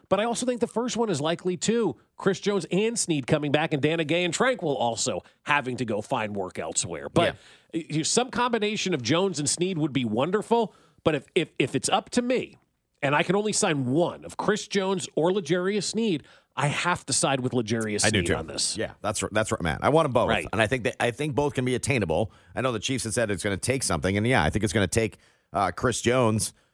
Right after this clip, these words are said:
Speaker 2: uh, willingness to be here.
Speaker 1: Right.
Speaker 2: Not at any and all costs, but at a lesser cost.
Speaker 1: Right.
Speaker 2: You're going to have to.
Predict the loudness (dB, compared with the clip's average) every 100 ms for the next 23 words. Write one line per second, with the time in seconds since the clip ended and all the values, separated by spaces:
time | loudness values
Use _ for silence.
0 | _ _ -10 -4 -4 -2 -2 0 0 2
1 | 2 2 2 2 0 -2 -6 -6 -4 -4
2 | -6 -2 0 0 0 2 2 4 4 2
3 | 2 2 2 2 0 0 2 2 2 0
4 | -2 -4 -8 -10 -8 -4 -2 -4 -12 _
5 | -4 0 0 2 2 2 2 2 2 -2